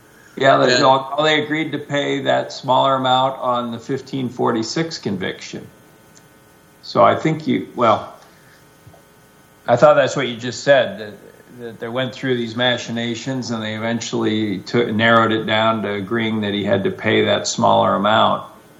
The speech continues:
Speaker 2: But he, but
Speaker 1: On visa fraud.
Speaker 2: On the visa fraud, yes.
Speaker 1: So you have an admission, you have a waiver then, don't you, that visa fraud is a crime against property and that A M is a victim?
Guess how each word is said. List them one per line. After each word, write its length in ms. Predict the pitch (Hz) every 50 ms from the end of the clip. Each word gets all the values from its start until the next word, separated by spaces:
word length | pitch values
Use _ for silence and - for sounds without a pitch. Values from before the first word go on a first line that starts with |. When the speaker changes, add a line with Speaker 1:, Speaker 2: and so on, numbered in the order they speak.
| - - - - - - _ _ _ - - -
Speaker 2:
But 200 | - 151 175 147
he, 220 | 143 175 180 -
but 280 | - - 156 151 - -
Speaker 1:
On 260 | 113 110 107 - -
visa 320 | - 131 143 135 - 110 101
fraud. 480 | - - 104 95 90 90 87 95 104 113 104 - _ _ _ _ _ _
Speaker 2:
On 140 | - 143 143
the 60 | 135
visa 300 | 127 139 165 156 135 143
fraud, 380 | - - 120 110 95 92 - - - - _ -
yes. 240 | 143 131 117 -
Speaker 1:
So 60 | - 120
you 180 | 113 - - -
have 220 | 135 139 135 120
an 100 | 127 123
admission, 840 | 120 110 107 120 135 139 135 - - 147 139 131 127 123 120 113 -
you 80 | 120 117
have 200 | 127 131 127 123
a 40 | 117
waiver 560 | 110 117 123 127 151 156 - - 113 110 107
then, 280 | 107 110 113 117 117
don't 300 | 107 113 110 110 107 92
you, 180 | 123 127 127 131
that 300 | 127 113 107 104 - - - - - - -
visa 360 | - 113 120 123 117 113 123
fraud 420 | 110 - - 120 117 110 113 113 113
is 120 | 107 104
a 40 | 101
crime 360 | - - 117 110 110 110 110
against 320 | 110 104 107 104 98 - -
property 640 | - 110 101 98 98 98 - 101 101 101 107 117 117 113 - - - _ _ - - - - - -
and 400 | - 110 110 113 120 113 110 104
that 280 | 107 110 110 - - - - - _ _ _ _ _ -
A 200 | 113 107 104 104
M 220 | 107 110 110 107
is 140 | 101 92 107
a 40 | 98
victim? 420 | 95 127 - - - - 92 -